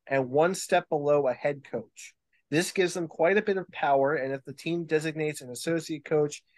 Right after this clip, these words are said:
it does make them the true second in command in the locker room. So they, they would be like, if the head coach isn't available, this guy is gonna step in as the,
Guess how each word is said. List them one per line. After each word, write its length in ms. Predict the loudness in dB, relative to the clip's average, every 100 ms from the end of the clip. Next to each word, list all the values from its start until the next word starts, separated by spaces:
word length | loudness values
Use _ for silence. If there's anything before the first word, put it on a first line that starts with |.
| _ _
it 160 | -2
does 300 | 4 6 6
make 320 | 4 2 2 -4
them 380 | 0 0 0 -6
the 80 | -8
true 340 | 0 2 2
second 440 | 0 -2 0 -2
in 180 | -4 -6
command 480 | -6 -6 -2 -2 -2 -6
in 160 | -6
the 80 | -6
locker 420 | -4 -4 -4 -6
room. 180 | -10 -14 _ _ _ _ _ _
So 180 | 0 6
they, 220 | 6 8
they 120 | 6
would 140 | 6
be 120 | 6 6
like, 200 | 6 2
if 80 |
the 60 | 0
head 180 | 0 2
coach 240 | 2 2
isn't 240 | -2 -6 -2
available, 500 | 4 4 2 -4 -4
this 220 | 2 2 4
guy 240 | 4 6
is 140 | 4
gonna 180 | -2 -8
step 320 | -4 -4 0
in 180 | 0 0
as 300 | -8 -12 -14 -12
the, 300 | -12 -12